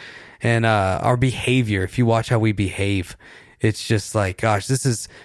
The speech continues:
no difference than <laughs> just screaming and, and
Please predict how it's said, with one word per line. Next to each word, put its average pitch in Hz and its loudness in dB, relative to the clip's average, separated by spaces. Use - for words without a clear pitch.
no 120 2
difference 113 0
than 104 -2
<laughs> 320 0
just 143 -2
screaming 123 0
and, 101 0
and 104 -4